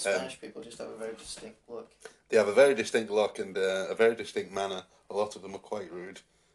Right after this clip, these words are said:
Speaker 1: Uh, not that I'm, not that I'm being, uh, quite insular there. It's, uh,
Speaker 2: That's
Speaker 1: no,
Speaker 2: nice.
Speaker 1: I, I opened a lot of doors for people and, uh, said good morning.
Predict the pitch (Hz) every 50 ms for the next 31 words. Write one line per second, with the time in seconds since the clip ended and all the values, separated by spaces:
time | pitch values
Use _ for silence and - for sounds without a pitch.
0 | _ _ - 101 104 110 117 110 101 104 104 101 98 98 92 87 _ _ - 113
1 | 113 98 98 101 101 98 92 110 101 98 98 98 95 92 _ _ _ _ _ _
2 | _ _ - - 101 95 95 95 95 98 95 - - - - _ _ _ _ _
3 | _ _ _ _ _ - - - - - - - - - _ _ _ _ _ _
4 | _ - - - 107 98 95 - 110 104 107 - - 98 95 98 98 101 98 98
5 | 101 - - - - 104 98 92 95 95 95 95 92 - 104 - - - - -
6 | 104 107 101 104 104 101 104 104 101 - 104 104 110 110 110 - - 107 107 101
7 | 101 107 107 - 110 95 - 104 101 101 101 101 - 107 98 - 110 98 - -
8 | 107 101 95 95 92 95 95 92 - - 104 95 95 95 92 - - 104 95 -
9 | - 104 104 104 95 95 98 95 95 95 95 95